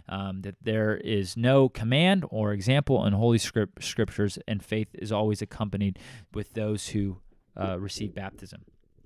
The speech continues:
So then question one oh three, how is baptism rightly administered? Answer, baptism is rightly administered by immersion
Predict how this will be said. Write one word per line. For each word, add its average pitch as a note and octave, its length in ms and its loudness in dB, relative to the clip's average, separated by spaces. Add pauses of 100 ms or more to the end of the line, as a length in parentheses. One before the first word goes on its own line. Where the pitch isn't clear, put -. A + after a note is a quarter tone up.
(420)
So C3+ 380 0 (340)
then C3 140 0
question D3+ 440 -2
one C3 140 -4
oh A#2+ 80 -2
three, F#3 580 0 (520)
how F#3 260 6
is D#3+ 120 4
baptism B2 680 2
rightly C#3 540 4
administered? A2 840 2 (960)
Answer, C#3+ 480 4 (320)
baptism F3 560 4
is G#2 160 0
rightly C#3+ 420 6
administered A#2+ 640 4
by A2 240 4
immersion G#2 800 6